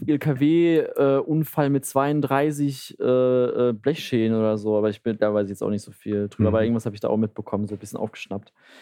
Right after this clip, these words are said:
Speaker 1: Aber es
Speaker 2: Mhm.
Speaker 1: ist krass, Alter. Also, Leute, passt auf, ey, dass ihr, wir, ihr irgendwie, keine Ahnung, wenn ihr mit Auto unterwegs seid, nur mit Winterreifen, Alter, ist es momentan echt ein bisschen gefährlich. Und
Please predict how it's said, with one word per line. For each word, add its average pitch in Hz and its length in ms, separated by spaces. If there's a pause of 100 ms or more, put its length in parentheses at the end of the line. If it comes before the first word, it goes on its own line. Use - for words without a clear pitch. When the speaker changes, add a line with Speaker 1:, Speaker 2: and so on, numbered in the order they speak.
(120)
Speaker 1:
Aber 101 180
es 92 100
Speaker 2:
Mhm. 92 60
Speaker 1:
ist - 180
krass, - 300
Alter. 120 200
Also, 120 240 (240)
Leute, 156 260
passt - 500
auf, 233 380
ey, 135 180
dass 139 220
ihr, 143 320
wir, 170 320
ihr 170 460 (100)
irgendwie, 160 760
keine 160 200
Ahnung, 160 160
wenn 147 100
ihr 160 60
mit 156 160
Auto 185 220
unterwegs 175 340
seid, 165 480
nur 156 120
mit 139 120
Winterreifen, 156 760
Alter, 139 300
ist 135 140
es 131 100
momentan 139 320
echt - 220
ein 127 40
bisschen 123 360
gefährlich. 131 360 (420)
Und 135 440